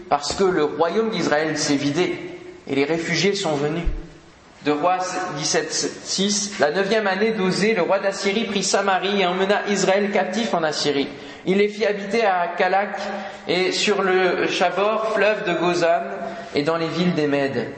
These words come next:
Jérusalem et le royaume de Juda auraient pu se préparer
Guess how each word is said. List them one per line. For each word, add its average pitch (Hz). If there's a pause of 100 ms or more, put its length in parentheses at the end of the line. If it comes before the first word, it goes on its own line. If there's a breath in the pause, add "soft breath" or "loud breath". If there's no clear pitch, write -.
(200)
Jérusalem 170
et 139
le 135
royaume 151
de 160
Juda 147
auraient 143
pu 156
se 175
préparer 143